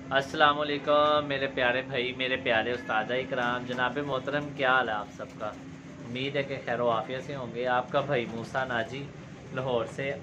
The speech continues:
आपको शो करवा रहा है परिंदों का। एक टेडी जोड़ा देख लें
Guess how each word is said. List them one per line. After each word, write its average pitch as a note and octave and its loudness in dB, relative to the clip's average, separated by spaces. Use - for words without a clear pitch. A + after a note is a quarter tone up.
आपको A2+ 0
शो A#2 -6
करवा A#2 -2
रहा A2+ 0
है B2+ -2
परिंदों A#2 -6
का। C3 -2
एक B2+ -6
टेडी B2+ 0
जोड़ा A#2+ -2
देख C3+ -4
लें C3+ -6